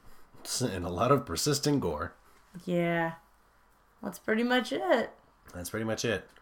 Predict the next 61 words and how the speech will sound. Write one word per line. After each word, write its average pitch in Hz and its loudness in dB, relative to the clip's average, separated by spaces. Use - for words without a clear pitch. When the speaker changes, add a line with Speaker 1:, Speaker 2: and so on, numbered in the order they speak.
Speaker 1:
Well, 110 2
thank 175 6
you 185 2
for 175 2
listening 151 2
to 139 0
the 123 0
Wonders 117 0
of 92 -10
Thedas 92 -4
podcast. 110 -2
We 104 -2
hope 101 0
you 95 -4
enjoyed 90 -4
the 82 -8
show. 131 2
If 107 0
you 123 6
like 135 6
what 143 6
we 123 8
do, 175 6
please 175 4
consider 156 4
supporting 139 4
us 135 0
at 139 6
our 135 6
new 143 4
Patreon. 135 -2
If 98 -6
you 95 0
support 90 -2
us 98 0
with 95 -4
only 98 0
three 160 4
dollars 147 10
per - 0
month, 135 4
you 113 -4
can 110 -2
get 95 0
a 95 2
vote 110 2
on 107 0
our 95 2
Patreon-only 117 2
poll, 180 6
which 95 -4
is 92 -2
worth 90 -4
twice 147 0
as 104 -4
many 90 -2
votes 85 -2
as 92 -8
the 95 -4
other 92 -4
polls. 82 -8